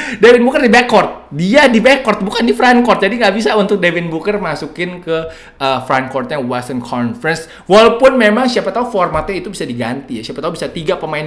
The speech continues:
wing atau tiga pemain <laughs> apa gitu disebutnya. Lalu frontcourtnya dua aja gitu. Tapi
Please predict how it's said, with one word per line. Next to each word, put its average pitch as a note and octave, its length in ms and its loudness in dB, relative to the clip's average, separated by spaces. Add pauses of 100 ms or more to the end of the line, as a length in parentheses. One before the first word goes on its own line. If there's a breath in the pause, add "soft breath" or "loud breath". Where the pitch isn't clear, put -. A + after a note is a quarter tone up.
(140)
wing G3 320 -6
atau D3+ 160 -12
tiga D3 180 -4
pemain D#3+ 380 -4
<laughs> G3 80 0
apa G#3 340 0
gitu F#3+ 140 -2
disebutnya. F#3 800 -4
Lalu E3 180 0
frontcourtnya D3 480 -6
dua C#3+ 400 0
aja C#3 160 -2
gitu. A2+ 300 -4
Tapi E3 240 -12